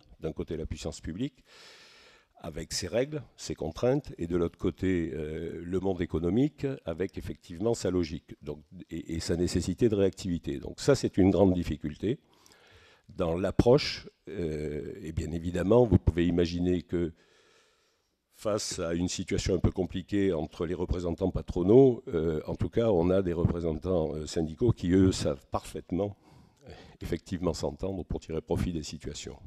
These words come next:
hein. Et moi, je les blâme pas, ils font leur boulot, hein. Voilà, à nous de faire le nôtre. Donc, je, je, je dirais, dans ce, dans ce contexte-là, cette problématique de la cogestion, entre guillemets, par deux entités quand même assez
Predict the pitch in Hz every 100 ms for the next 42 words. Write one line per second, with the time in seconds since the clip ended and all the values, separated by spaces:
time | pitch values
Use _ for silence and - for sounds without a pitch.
0 | 64 71 - - - - - - 67 73
1 | 87 71 71 69 67 64 - 123 110 -
2 | 90 92 78 62 - - - 87 - -
3 | - - - - - - - - 90 101
4 | 92 87 78 67 57 - - _ _ -
5 | - _ _ _ - 110 98 - - -
6 | - 101 139 107 - 95 107 107 110 113
7 | 107 95 104 - 107 90 87 98 - 104
8 | - 101 - 98 110 101 - 82 _ -
9 | - 117 - 113 107 107 98 113 95 76
10 | 76 147 120 107 - - 107 90 82 87
11 | 85 85 90 101 98 82 _ _ - 90
12 | 73 87 110 110 90 82 82 90 - 98
13 | 92 76 78 76 78 - 90 82